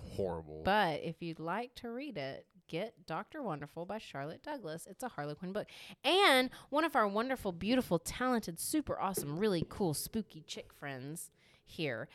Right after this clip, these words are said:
Speaker 2: has a podcast, okay, that's about spooky stories. So if you're looking for some spooky stories, look up some of the other podcasts done by Rogue Media. They got you. They
Speaker 1: What's the
Speaker 2: got
Speaker 1: name of the
Speaker 2: you, boo.
Speaker 1: podcast? You
Speaker 2: I'm
Speaker 1: gotta
Speaker 2: feeling
Speaker 1: tell
Speaker 2: like an asshole. Let
Speaker 1: the
Speaker 2: me look.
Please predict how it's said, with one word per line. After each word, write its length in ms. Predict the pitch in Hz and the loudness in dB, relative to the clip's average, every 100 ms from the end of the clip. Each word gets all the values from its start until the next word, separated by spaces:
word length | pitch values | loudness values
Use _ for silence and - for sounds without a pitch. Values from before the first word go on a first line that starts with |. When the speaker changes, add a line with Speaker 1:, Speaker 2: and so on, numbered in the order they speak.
| - | -18
Speaker 2:
has 460 | - - 262 415 466 | -8 4 6 6 4
a 60 | - | -2
podcast, 1120 | - 120 92 - 104 53 131 - - - - _ _ _ 165 | -2 -2 -2 -4 -4 -4 -6 -6 -8 -10 -14 _ _ _ -8
okay, 480 | 156 170 151 180 190 | -2 0 0 0 -2
that's 200 | 165 185 | -2 -2
about 480 | 170 180 220 233 160 | 0 4 4 2 -2
spooky 400 | - 156 - 156 | -4 -4 -4 -8
stories. 800 | - 220 262 165 53 57 - - _ - - - | -4 -2 0 -2 -6 -14 -14 -16 _ -20 -20 -14
So 300 | - - 285 | -2 6 8
if 180 | 143 170 | 8 4
you're 100 | 180 | 2
looking 220 | 208 269 | 0 -2
for 160 | 254 226 | -6 -6
some 180 | 220 220 | -6 -6
spooky 400 | - - 151 262 | -6 -6 -8 -8
stories, 500 | - 147 143 160 208 | -4 -2 0 -2 -4
look 220 | 147 202 | -8 -8
up 100 | 214 - | -8 -6
some 140 | 180 | -6
of 60 | 180 | -4
the 100 | 214 | -2
other 140 | 196 | -2
podcasts 640 | - - 139 - 190 202 | -4 -2 -2 -2 -4 -4
done 200 | - 135 | -4 -2
by 140 | 156 208 | -2 -2
Rogue 300 | 160 127 196 190 | 0 0 0 -4
Media. 460 | 127 - 196 277 - _ | -6 -6 -4 -6 -10 _
They 120 | 262 311 | -12 -6
got 420 | 240 254 - - | -4 -4 -6 -10
you. 120 | 131 - - _ _ _ - | -10 -12 -18 _ _ _ -8
They 60 | 117 | -6
Speaker 1:
What's 120 | 117 | -2
the 80 | 147 | -2
Speaker 2:
got 60 | |
Speaker 1:
name 140 | 139 139 | 0 0
of 60 | 139 | -2
the 40 | |
Speaker 2:
you, 60 | 156 | -4
boo. 60 | |
Speaker 1:
podcast? 560 | 156 147 - - 156 - | -6 -8 -10 -10 -14 -16
You 40 | _ _ _ _ _ | _ _ _ _ _
Speaker 2:
I'm 100 | 170 165 | -10 -4
Speaker 1:
gotta 100 | 135 | -2
Speaker 2:
feeling 180 | 208 208 | 0 -2
Speaker 1:
tell 60 | 202 | -4
Speaker 2:
like 120 | 190 | -6
an 60 | 156 | -8
asshole. 400 | 135 151 127 135 | -8 -10 -10 -8
Let 60 | 143 | -6
Speaker 1:
the 40 | |
Speaker 2:
me 80 | 151 | 4
look. 140 | 151 | 4